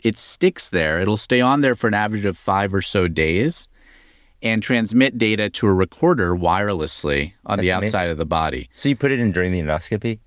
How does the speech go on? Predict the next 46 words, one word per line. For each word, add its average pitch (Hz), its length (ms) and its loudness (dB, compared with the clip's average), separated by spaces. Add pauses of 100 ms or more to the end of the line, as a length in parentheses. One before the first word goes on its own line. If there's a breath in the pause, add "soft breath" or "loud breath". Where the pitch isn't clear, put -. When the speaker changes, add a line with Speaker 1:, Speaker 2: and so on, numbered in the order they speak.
(140)
Speaker 1:
Yeah, 104 180 2
we 98 140 2
put 139 180 0
it 156 40 2
in 165 120 2
during 143 220 2
the 143 100 0
endoscopy. 98 1000 0
You 120 180 2
shouldn't 147 380 0
need 135 180 6
another 110 320 0
endoscopy 98 840 -2
to - 120 -2
remove 92 500 4
it 76 240 0
because 95 280 -2
it 92 100 -4
should 95 200 -4
sit 107 220 0
on 120 280 2
there 78 300 0 (320 soft breath)
and 98 140 -2
then 101 120 0
eventually 104 440 -2
fall 92 380 0
off 101 340 0
and 87 140 -4
come 98 160 -2
out 87 140 0
of 92 80 -2
the 85 80 -2
body 85 280 0
with 82 140 -4
a 80 60 -6
bowel 107 280 -2
movement, 80 480 -2
usually 87 280 -2
a 82 60 0
week 85 220 -2
or 87 80 -2
so 82 220 0
later. 87 420 0
Speaker 2:
That's 104 160 -10
amazing. 101 300 0
So, 131 240 -2